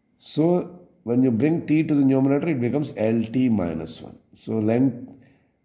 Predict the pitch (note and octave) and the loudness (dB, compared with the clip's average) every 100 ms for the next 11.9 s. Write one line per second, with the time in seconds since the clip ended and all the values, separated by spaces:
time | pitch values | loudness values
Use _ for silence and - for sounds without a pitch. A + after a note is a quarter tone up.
0 | _ _ _ _ _ _ _ _ _ _ | _ _ _ _ _ _ _ _ _ _
1 | _ A#2 C#3 C3 - A#2 C#3 C#3 - G2+ | _ 0 2 2 0 2 2 -2 -6 -6
2 | F#2+ G2 F#2+ F#2+ D#2 D#2 - - A#2+ C3 | -4 -2 -4 -8 -14 -18 -18 -4 0 2
3 | A#2+ E2 A2 G#2 F#2 E2 - - _ - | 2 -2 -2 -2 -4 -8 -16 -20 _ -14
4 | - A#2+ A2 G#2+ B2 D3+ D#3 D#3 D#3 C3+ | -6 -4 0 2 4 4 2 2 2 4
5 | C#3+ D3 D3 C#3+ C3 A#2+ B2+ C3 - C#3 | 2 4 2 2 2 0 2 2 0 -4
6 | A2+ C#3+ E3 - - _ _ _ - G#2+ | -2 -2 -4 -10 -20 _ _ _ -6 -2
7 | B2 B2 A#2 B2+ C3+ D3 C3 - - - | 0 0 0 2 4 2 -2 -6 -16 -20
8 | - G2 G#2+ D3 A3 - - - - G2+ | -8 -2 0 0 -2 -6 -12 -20 -10 -8
9 | E2 D#2 C2 G1+ - - - - - - | -6 -6 -10 -12 -18 -20 -20 -20 -20 -20
10 | - - - - - - - - - - | -20 -20 -20 -20 -20 -20 -20 -20 -20 -20
11 | - - - - - G#2 B2 - | -20 -20 -20 -20 -6 -2 -2 -6